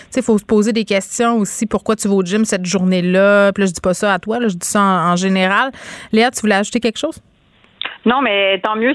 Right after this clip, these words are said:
Speaker 2: si les gens ont l'espèce de, de, de conscience une fois que tu te le fais dire, justement, parce que sinon, ça devient encore plus
Speaker 1: Hey,
Speaker 2: une
Speaker 1: mais c'est
Speaker 2: obsession.
Speaker 1: délicat, maudit, là. Moi, je me
Speaker 2: Mais
Speaker 1: verrais pas dire à mon ami de fille,
Speaker 2: Mais «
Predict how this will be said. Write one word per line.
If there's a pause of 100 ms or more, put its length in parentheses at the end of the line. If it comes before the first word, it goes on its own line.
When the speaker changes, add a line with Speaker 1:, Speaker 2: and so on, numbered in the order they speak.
Speaker 2:
si
les
gens
ont
l'espèce
de,
de,
de
conscience
une
fois
que
tu
te
le
fais
dire,
justement,
parce
que
sinon,
ça
devient
encore
plus
Speaker 1:
Hey,
Speaker 2:
une
Speaker 1:
mais
c'est
Speaker 2:
obsession.
Speaker 1:
délicat,
maudit,
là.
Moi,
je
me
Speaker 2:
Mais
Speaker 1:
verrais
pas
dire
à
mon
ami
de
fille,
Speaker 2:
Mais «